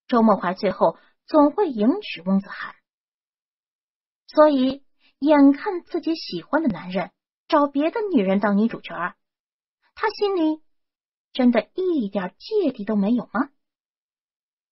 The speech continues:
能在娱乐圈混迹多年的人，会有这么无私的胸襟吗？当然了，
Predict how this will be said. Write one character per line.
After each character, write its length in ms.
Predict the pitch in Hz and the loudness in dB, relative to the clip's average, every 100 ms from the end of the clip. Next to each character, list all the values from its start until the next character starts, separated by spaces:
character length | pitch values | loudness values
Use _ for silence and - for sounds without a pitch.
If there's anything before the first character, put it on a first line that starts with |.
| _ _ _ _ _ - | _ _ _ _ _ 2
能 180 | 220 | 4
在 140 | 233 214 | 4 4
娱 120 | 208 | 2
乐 140 | 220 | 2
圈 320 | 185 214 214 - | 0 2 0 0
混 240 | - - 220 | -4 2 2
迹 120 | 185 | 0
多 200 | - 226 | -4 -4
年 140 | 185 | -4
的 60 | 165 | -8
人， 140 | 151 - _ _ _ _ _ _ _ | -16 -20 _ _ _ _ _ _ _
会 280 | - - 466 | -4 0 2
有 120 | 320 | 2
这 200 | 277 427 | 0 -4
么 120 | 359 254 | -6 -6
无 180 | 214 294 | -6 -8
私 240 | - - | -10 -10
的 120 | 349 - | -10 -10
胸 400 | - 277 330 339 | -10 -6 -6 -6
襟 240 | - 392 415 427 | -6 -6 -4 -6
吗？ 180 | - - _ _ _ _ _ _ _ _ _ _ _ _ _ _ _ _ _ _ _ _ _ _ _ _ _ | -6 -14 _ _ _ _ _ _ _ _ _ _ _ _ _ _ _ _ _ _ _ _ _ _ _ _ _
当 160 | 190 202 | 4 4
然 160 | 190 | 4
了， 200 | 180 170 | -2 -8